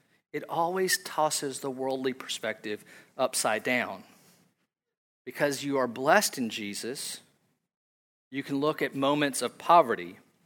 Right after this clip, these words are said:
Perhaps you watched your investments crash this week, or the prospects of your income diminish because of offices closing or things changing. You are blessed.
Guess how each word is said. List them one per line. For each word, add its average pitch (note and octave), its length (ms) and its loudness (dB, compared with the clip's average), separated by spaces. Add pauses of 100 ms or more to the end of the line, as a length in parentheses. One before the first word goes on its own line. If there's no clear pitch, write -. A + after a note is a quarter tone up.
(340)
Perhaps B2 500 0
you B2+ 120 -4
watched A#2+ 420 0
your B2 140 0
investments B2+ 640 0
crash C#3+ 520 2
this - 260 -8
week, G2+ 240 -12 (800)
or B2+ 120 -4
the B2 80 -6
prospects - 640 2
of B2 100 -4
your B2 140 -2
income C#3 500 0
diminish B2 560 2
because B2 500 -4 (300)
of B2+ 140 0
offices C3 640 0
closing A2+ 580 -4
or A2 220 -8
things B2 560 -6
changing. A#2 720 -6 (1080)
You A#2 180 -4
are A2+ 100 0
blessed. B2 760 -4